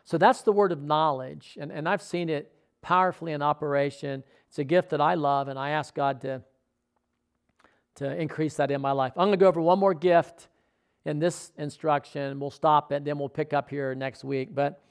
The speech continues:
the next gift he talks about is, uh, the gift of faith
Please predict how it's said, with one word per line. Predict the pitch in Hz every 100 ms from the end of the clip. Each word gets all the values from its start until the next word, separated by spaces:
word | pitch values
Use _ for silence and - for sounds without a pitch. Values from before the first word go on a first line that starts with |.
| _ - _
the | 147
next | 170 202 -
gift | 170 -
he | 143
talks | - 139 127 -
about | 131 131 131 - _ _ _ _ _ _ _ _ _ _ _ _ _ _ _
is, | 156 151 120
uh, | 151 147 139 - _ _ _
the | 135
gift | 139 170 170
of | 143
faith | - 160 147 127 143